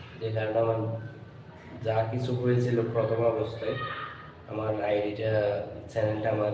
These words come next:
যতটুকু গ্রো করছিল, র্যাঙ্ক করছিল, সব ডাউন হয়ে গেছে, সব ডাউন হয়ে গেছে। কিন্তু কাজ না করাতে হয়েছে, আমি সেটা জানি এবং আমি সেটা দেখেছি।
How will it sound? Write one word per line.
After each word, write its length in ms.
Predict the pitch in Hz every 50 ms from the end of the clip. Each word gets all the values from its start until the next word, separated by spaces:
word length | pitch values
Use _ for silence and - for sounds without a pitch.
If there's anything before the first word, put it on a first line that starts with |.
| 104 104
যতটুকু 400 | 110 110 110 110 110 110 107 107 -
গ্রো 160 | 104 107 107 107 110 110
করছিল, 340 | 107 107 110 110 110 107 107 104 104 107
র্যাঙ্ক 180 | 107 107 107 107 110
করছিল, 340 | 113 107 - - - 104 101 101 104 - -
সব 180 | 107 107 104 - - - - - - - - - - - - - 113
ডাউন 220 | 110 107 104 107 107 113
হয়ে 180 | 117 110 110 110 110
গেছে, 220 | 107 110 - - - - - - - - - - - - - - - - - - - - -
সব 140 | - 113 113 113 113 110
ডাউন 240 | 107 107 107 107 110 110 113
হয়ে 160 | 113 110 110 107
গেছে। 200 | 107 104 - 113 113 - - - - - - -
কিন্তু 200 | 113 110 107 107 -
কাজ 140 | 113 110 107 - 113 110
না 60 | 107 104 107 107
করাতে 300 | 107 104 107 107 107 113 113 110
হয়েছে, 240 | 110 110 110 107 110 107 104
আমি 120 | 104 104 104 -
সেটা 180 | - 107 107 104 104
জানি 180 | 104 104 107 107 110 - -
এবং 140 | 107 104 104 104 104
আমি 120 | 104 104 107 107 110
সেটা 180 | 110 107 107 107 107
দেখেছি। 340 | 104 104 107 110 110 123